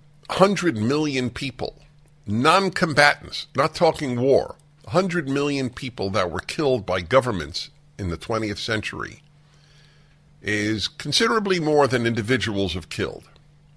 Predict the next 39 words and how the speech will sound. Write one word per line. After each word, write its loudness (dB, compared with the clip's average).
The -4
state 4
is 0
a 6
very 4
scary 2
thing. -10
The -6
skate-, 2
the -4
state 0
is -4
the 0
mother 6
of -6
genocide, -2
just -2
for -8
the 0
record. 2
I 2
know 6
you, -2
none 4
of 0
your 0
kids -2
will -4
ever 0
study 0
anything -4
like 0
this. -10
There 0
is -2
no 4
school 0
in -2
America, 0